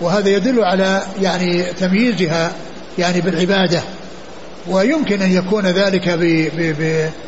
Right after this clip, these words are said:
بالركعات الطويلة ويعني جعلها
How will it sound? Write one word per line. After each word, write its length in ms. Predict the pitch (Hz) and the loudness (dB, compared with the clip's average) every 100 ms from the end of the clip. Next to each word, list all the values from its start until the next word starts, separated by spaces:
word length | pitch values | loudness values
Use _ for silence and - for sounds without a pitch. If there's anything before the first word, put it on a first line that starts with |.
| - - - | -16 -12 -2
بالركعات 1400 | 175 170 170 190 180 - 196 185 190 196 185 175 190 185 | 0 2 0 -4 -6 -4 -2 0 2 2 0 2 0 2
الطويلة 600 | 180 180 175 202 185 165 | 0 0 2 2 2 2
ويعني 1000 | 156 156 151 156 - - - - 147 170 | 0 0 0 -4 -8 -14 -14 -4 -2 0
جعلها 680 | 160 185 175 175 160 170 165 | 0 0 2 2 0 0 -2